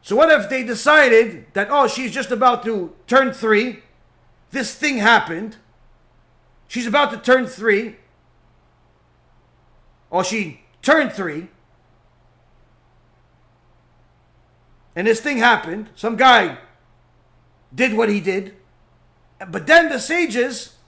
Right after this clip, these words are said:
made it a leap year, so in essence, she's no longer three years old anymore, she is almost three years old. The sages said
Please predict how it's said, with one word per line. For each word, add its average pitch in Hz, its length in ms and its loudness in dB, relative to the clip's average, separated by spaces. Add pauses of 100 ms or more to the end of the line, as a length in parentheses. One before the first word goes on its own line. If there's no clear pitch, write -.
(800)
made 277 220 -2
it 294 80 -4
a 254 100 4
leap 262 340 -4
year, 175 280 -6
so 196 120 -6
in 220 80 -2
essence, 233 280 -4
she's 233 180 -8
no 285 220 2
longer 277 260 4
three 226 240 -8
years 220 220 2
old 320 200 4
anymore, 214 380 0
she 214 240 -8
is 226 400 0 (380)
almost 285 360 4
three 190 140 -8
years 147 220 -10
old. 87 240 -18 (960)
The 147 100 -16
sages 247 520 -6
said 262 500 0